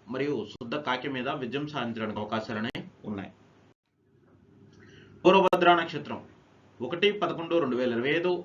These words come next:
మధ్యాహ్నం రెండు గంటల ఇరవై ఆరు నిమిషాల నుండి రెండు పదకొండు రెండు వేల ఇరవై ఐదు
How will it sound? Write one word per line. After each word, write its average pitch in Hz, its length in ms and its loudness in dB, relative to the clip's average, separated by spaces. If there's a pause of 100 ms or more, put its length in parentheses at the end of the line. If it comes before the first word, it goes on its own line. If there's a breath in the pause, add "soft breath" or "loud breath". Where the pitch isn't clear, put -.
మధ్యాహ్నం 139 540 0 (140)
రెండు 147 240 -2
గంటల 170 280 2
ఇరవై 135 240 0
ఆరు 165 140 4
నిమిషాల 151 360 -2
నుండి 151 360 0 (720)
రెండు 156 320 2
పదకొండు 165 680 0 (680)
రెండు 135 160 -2
వేల 151 160 0
ఇరవై 139 180 0
ఐదు 160 320 -2